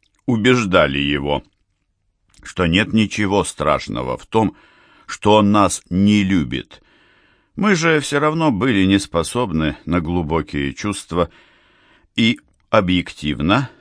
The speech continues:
у нас нет ничего достойного любви нормального человека. Теперь же он был обязан нас любить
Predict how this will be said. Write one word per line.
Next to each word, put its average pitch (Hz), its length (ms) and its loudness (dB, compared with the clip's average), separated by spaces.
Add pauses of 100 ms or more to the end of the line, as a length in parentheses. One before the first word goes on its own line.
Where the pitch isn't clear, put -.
(140)
у 80 80 -2
нас 92 260 0
нет 92 260 0
ничего 90 500 0
достойного 69 800 -4
любви 73 720 -4
нормального 67 920 -4
человека. 62 800 -6 (1040)
Теперь 87 580 -2
же 92 440 -2
он 139 300 0
был 120 200 0
обязан 92 600 0
нас 82 300 -2
любить 76 600 -6